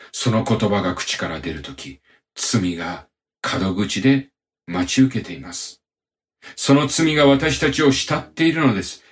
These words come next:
故に、主に恋願いましょう。「私たちの口を性別してください」と。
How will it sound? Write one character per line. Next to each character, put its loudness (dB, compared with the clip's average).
故 4
に、 2
主 0
に 2
恋 2
願 0
い -2
ま -2
し -4
ょ -10
う。 -4
「私 -2
た -8
ち -8
の -14
口 -4
を -4
性 -4
別 -8
し -8
て -8
く -14
だ -10
さ -8
い」 -18
と。 -16